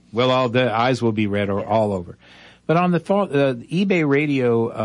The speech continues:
um, itself will continue as a new format. We're going to, um, uh, continue having a show. It will be, uh, a different format. It won't be live. It will be a pre-recorded, uh,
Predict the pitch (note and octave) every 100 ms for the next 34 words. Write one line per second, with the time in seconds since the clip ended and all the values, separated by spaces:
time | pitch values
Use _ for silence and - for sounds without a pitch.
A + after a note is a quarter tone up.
0 | G#2 G#2+ - A#2 - - A#3 D#3 G#2 A2+
1 | - - A#2 C3+ B2 C3+ A#2 C3 A#2 A2+
2 | A2+ A2 A2+ A#2+ B2 D#3 C#3+ G2 E2+ D#2
3 | - - A2 A2 G#2+ G#2 B2 A#2+ A#2 -
4 | A2 G#2 G2+ F#2+ G2+ - - - _ _
5 | - G#2 F#2+ - A#2 - F#3 F#3 E3+ D3+
6 | B2+ C3 C3+ C3+ C#3 - F#2 F2 C3 -
7 | A2 G#2 A2 A2 G2+ A2 G#2+ G#2+ G#2+ -
8 | _ _ _ - A2+ A2 A#2 A#2+ C3+ D#3
9 | - D3+ C#3 C3+ B2+ A2 A#2 C#3 D#3 A2+
10 | C3 A2+ G#2+ G2 A2+ D3 D3+ C#3 G2+ A2
11 | A2 G#2+ G#2+ G2+ G2+ G2 - C#3+ A2+ -
12 | A#2+ A2+ A2 G#2 - G#2 F#2+ F#2